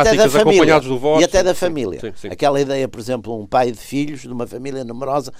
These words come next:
Speaker 1: Sim.
Speaker 2: deve ter uma valoração, porque, pronto, tem mais responsabilidades do que um indivíduo que é sozinho e que não tem, não tem filhos. Pronto. Esse tipo de, de correções, não é? São muito dessa, dessa direita, vá,
Speaker 1: Sim.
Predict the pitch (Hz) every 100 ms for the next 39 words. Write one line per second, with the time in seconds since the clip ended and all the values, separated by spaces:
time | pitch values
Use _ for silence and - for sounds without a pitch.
0 | - 101 139 143 - 147 131 - - -
1 | 120 123 113 139 135 127 117 - 131 127
2 | - - - - 87 - 156 214 - 110
3 | 113 107 - - 131 131 127 131 120 151
4 | - - - - 110 120 123 127 131 113
5 | 131 - 127 123 127 107 143 139 120 -
6 | 107 113 104 101 98 110 - - - 117
7 | 104 - - - - 160 - - 202 156
8 | 143 143 127 - - - - 110 - 156
9 | 160 - - 135 - - - - - 113
10 | 101 82 - - - - - - - -
11 | 151 147 170 131 123 117 - 117 110 104
12 | 113 - 107 104 110 104 104 101 92 95
13 | - 98